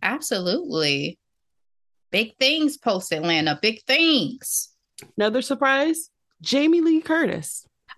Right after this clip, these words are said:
Speaker 1: I am not surprised.
Speaker 2: Really?
Speaker 1: She's phenomenal in Everything Everywhere All at Once, in my opinion. Phenomenal.
Speaker 2: But surprising in the fact that this is her first nomination.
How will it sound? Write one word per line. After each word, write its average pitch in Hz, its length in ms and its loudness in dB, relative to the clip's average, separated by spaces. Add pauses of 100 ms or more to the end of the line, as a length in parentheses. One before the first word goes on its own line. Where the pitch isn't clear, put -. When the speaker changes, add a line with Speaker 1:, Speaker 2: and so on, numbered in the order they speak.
Speaker 1:
I 254 120 4
am 240 140 4
not 185 240 2
surprised. 147 680 -2 (720)
Speaker 2:
Really? 220 1080 4 (120)
Speaker 1:
She's 349 520 2
phenomenal 202 680 2
in 170 140 -2
Everything 180 460 0
Everywhere 175 340 0
All 170 200 2
at 170 120 0
Once, 170 280 -2
in 196 200 2
my 202 260 4
opinion. 156 580 -2 (280)
Phenomenal. 170 920 0 (420)
Speaker 2:
But 302 360 0
surprising 269 1200 2
in 233 180 0
the 226 100 2
fact 226 340 -2
that 214 260 -4
this 277 160 0
is 302 160 0
her 277 180 0 (100)
first 233 280 0
nomination. 208 760 0